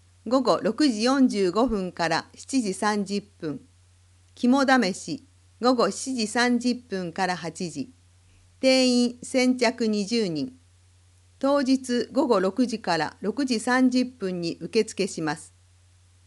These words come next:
その他の八月のステージ縁側イベントは十三ページに掲載があります。夏を楽しむ催しにご参加ください。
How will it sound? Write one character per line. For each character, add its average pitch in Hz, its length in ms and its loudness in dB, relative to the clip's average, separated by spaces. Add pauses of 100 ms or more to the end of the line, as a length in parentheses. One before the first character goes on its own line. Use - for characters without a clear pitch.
(360)
そ 240 100 0
の 285 160 0
他 233 160 0
の 190 160 -2
八 202 320 -6
月 254 300 0
の 196 200 -2
ス - 120 -14
テ 262 260 4
ー - 20 -10
ジ 240 240 -6
縁 233 240 0
側 220 260 2
イ 214 120 -4
ベ 208 140 -2
ン 180 100 -6
ト 165 160 -4
は 147 260 -2
十 269 280 -2
三 262 280 2
ペ 254 280 2
ー 220 40 0
ジ 185 120 -12
に 165 180 -8
掲 214 240 -2
載 190 260 -4
が 175 120 -4
あ 170 60 -6
り 151 120 -6
ま 147 140 -4
す。 - 140 -20 (1500)
夏 214 380 -2
を 247 140 2
楽 226 280 0
し 254 140 -4
む 196 140 -2
催 247 480 2
し 240 160 -4
に 220 160 0
ご 196 140 -2
参 247 280 0
加 226 140 -2
く 226 120 -4
だ 196 160 -2
さ 175 200 -2
い。 147 100 -6